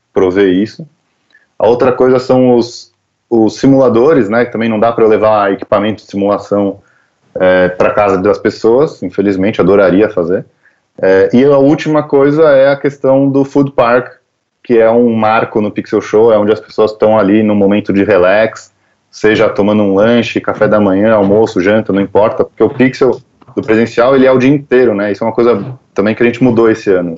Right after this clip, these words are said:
No presencial, ele é das oito da manhã às onze da noite, esse ano no online vai ser da uma da tarde às dez da noite.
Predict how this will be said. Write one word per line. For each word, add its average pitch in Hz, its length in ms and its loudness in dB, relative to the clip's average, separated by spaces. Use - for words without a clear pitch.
No 87 60 -12
presencial, 117 440 0
ele 131 100 2
é 123 60 2
das 117 220 2
oito - 200 0
da 131 120 2
manhã 123 260 2
às 107 120 0
onze 110 180 0
da 120 140 2
noite, 131 400 0
esse 120 260 0
ano 123 160 4
no 123 140 4
online 123 340 2
vai 127 140 0
ser 127 240 0
da 117 140 2
uma 123 180 2
da 127 120 2
tarde 117 360 0
às 120 100 2
dez 113 220 2
da 120 100 2
noite. 98 440 -4